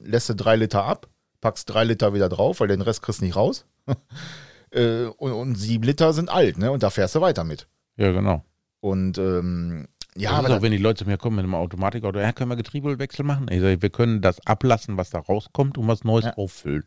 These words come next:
Speaker 1: Ja.
Speaker 2: Sag ich, "Gut, ist wahrscheinlich immer noch besser als die alte Plörre-Brause.
Speaker 1: Ja.
Speaker 2: Äh, aber eigentlich müssten wir das dann, dann mehrmals machen. Oder
Speaker 1: Genau.
Speaker 2: man spült es."
Speaker 1: Ja,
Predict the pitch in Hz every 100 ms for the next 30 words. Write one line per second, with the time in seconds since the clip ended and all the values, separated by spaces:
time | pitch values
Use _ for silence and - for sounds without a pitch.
0 | - 107 _ _ _ _ - 98 107 104
1 | 78 92 98 98 101 92 82 101 90 -
2 | 90 107 110 131 120 107 - 123 123 139
3 | _ _ _ _ 92 110 110 110 107 -
4 | 101 98 113 123 117 127 - 117 101 -
5 | 95 90 95 - 101 104 127 113 85 78
6 | - 73 73 110 117 _ _ _ _ _
7 | - 98 104 113 120 - 127 120 101 -
8 | - - _ _ 107